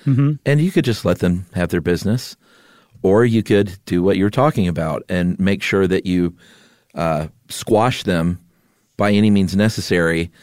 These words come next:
Speaker 1: <laughs> Right.
Speaker 2: and force them to sell. And that's, I think that's where capitalism for a lot of people has gotten its bad name, is like,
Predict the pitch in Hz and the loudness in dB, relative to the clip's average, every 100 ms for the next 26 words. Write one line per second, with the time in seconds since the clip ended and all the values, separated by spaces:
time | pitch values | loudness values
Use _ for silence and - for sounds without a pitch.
0 | - - - - 120 120 107 107 127 113 | -20 -14 -12 -8 -4 0 0 2 0 0
1 | 120 120 98 - 123 131 90 87 92 101 | -2 0 0 0 0 2 0 -2 -6 0
2 | 104 135 - - _ _ - - _ _ | 2 0 -2 -12 _ _ -20 -20 _ _
3 | _ _ 127 131 190 127 123 131 - 123 | _ _ -2 0 0 2 2 0 0 2
4 | 110 - 110 110 120 98 98 90 95 92 | 2 2 -2 0 0 2 2 0 0 -2
5 | - - - - - - 101 95 98 98 | -6 -14 -20 -20 -6 0 2 4 2 2
6 | 92 - 95 90 87 - 98 92 90 95 | 0 0 -2 0 -2 -4 -2 0 0 0
7 | 80 92 - 90 90 - 90 85 82 90 | -2 -2 -2 -2 -4 -4 -2 0 0 0
8 | 92 80 78 - - - - - _ _ | 0 -2 -4 -10 -20 -20 -20 -20 _ _
9 | - 101 92 98 92 | -4 -2 0 0 -2